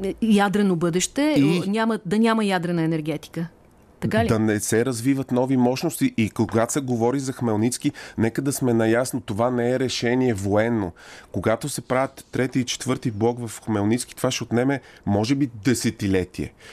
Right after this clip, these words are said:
Speaker 2: Това не е въпрос
Speaker 1: Тоест, това
Speaker 2: за
Speaker 1: няма
Speaker 2: сега.
Speaker 1: да е моментно решение
Speaker 2: Няма
Speaker 1: на,
Speaker 2: да е моментно
Speaker 1: а,
Speaker 2: решение. Това е
Speaker 1: тежкия казус, пред който е изправена с
Speaker 2: Фа-,
Speaker 1: енергийната
Speaker 2: факт
Speaker 1: система
Speaker 2: е,
Speaker 1: на
Speaker 2: че
Speaker 1: Украйна.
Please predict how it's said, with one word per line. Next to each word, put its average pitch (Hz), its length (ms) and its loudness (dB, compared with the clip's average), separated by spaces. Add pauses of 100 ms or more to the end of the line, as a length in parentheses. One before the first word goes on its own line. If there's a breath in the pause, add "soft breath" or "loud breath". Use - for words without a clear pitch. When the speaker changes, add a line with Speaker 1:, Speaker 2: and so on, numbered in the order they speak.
(100)
Speaker 2:
Това 135 180 2
не 127 220 2
е 151 40 2
въпрос 147 320 -2
Speaker 1:
Тоест, 139 100 0
това 226 100 0
Speaker 2:
за 226 60 2
Speaker 1:
няма 226 180 2
Speaker 2:
сега. 240 260 2
Speaker 1:
да 247 60 0
е 233 40 -2 (260)
моментно 202 580 -2
решение 233 480 2
Speaker 2:
Няма 110 260 4
Speaker 1:
на, 156 80 2
Speaker 2:
да 160 100 0
е - 20 2
моментно 151 420 2
Speaker 1:
а, 180 120 2
Speaker 2:
решение. 160 200 0
Това 226 80 2 (220)
е 233 40 0
Speaker 1:
тежкия 208 300 2
казус, 190 420 0
пред 185 200 -4
който 185 280 0
е - 20 2
изправена 175 460 2
с - 60 0
Speaker 2:
Фа-, 135 260 0
Speaker 1:
енергийната 190 460 0
Speaker 2:
факт 135 140 0
Speaker 1:
система 170 240 -4
Speaker 2:
е, - 20 -2
Speaker 1:
на 165 60 -2
Speaker 2:
че 160 140 0
Speaker 1:
Украйна. 240 340 0